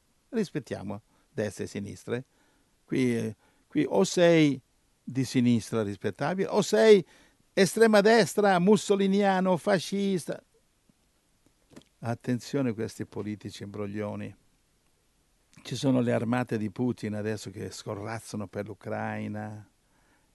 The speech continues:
I bruxelliani non possono neanche sperare in un altro colpo di stato a Kiev, in stile neonazista come precedente del duemilaquattordici.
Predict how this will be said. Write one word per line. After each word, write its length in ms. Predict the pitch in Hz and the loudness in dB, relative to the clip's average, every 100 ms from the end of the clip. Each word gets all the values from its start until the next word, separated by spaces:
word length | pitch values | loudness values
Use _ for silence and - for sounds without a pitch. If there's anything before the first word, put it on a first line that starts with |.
| _ _ | _ _
I 100 | - | -8
bruxelliani 800 | 107 117 - - 113 110 117 117 110 | -6 -6 -8 -8 -6 -4 -4 -4 -6
non 180 | 107 95 | -8 -8
possono 400 | 113 110 - 107 | -8 -8 -10 -8
neanche 540 | 104 147 214 202 190 | -4 -2 -2 0 -2
sperare 800 | - - 175 190 226 226 220 214 - _ _ _ | -2 -4 -2 0 0 2 4 2 -2 _ _ _
in 180 | - 170 | 0 2
un 140 | 180 | 2
altro 340 | 190 208 185 185 | 2 0 2 0
colpo 400 | 185 190 151 175 | 4 2 2 0
di 160 | 170 | 0
stato 380 | 147 196 190 185 | 0 0 0 0
a 60 | 175 | -4
Kiev, 880 | - 175 170 151 117 101 92 92 98 _ _ _ _ _ _ _ _ _ - | -2 2 6 6 2 -4 -12 -12 -16 _ _ _ _ _ _ _ _ _ -10
in 100 | 117 | -10
stile 340 | - 143 131 | -2 0 2
neonazista 800 | 120 123 120 104 127 113 - 101 | 2 2 0 -2 -4 -4 -6 -10
come 200 | - 104 | -8 -8
precedente 720 | - 107 - 101 101 95 104 | -8 -10 -8 -8 -8 -8 -10
del 300 | 107 104 104 | -10 -12 -14
duemilaquattordici. 1080 | - 104 101 107 98 104 104 98 101 98 - | -14 -12 -12 -12 -14 -14 -12 -14 -14 -20 -20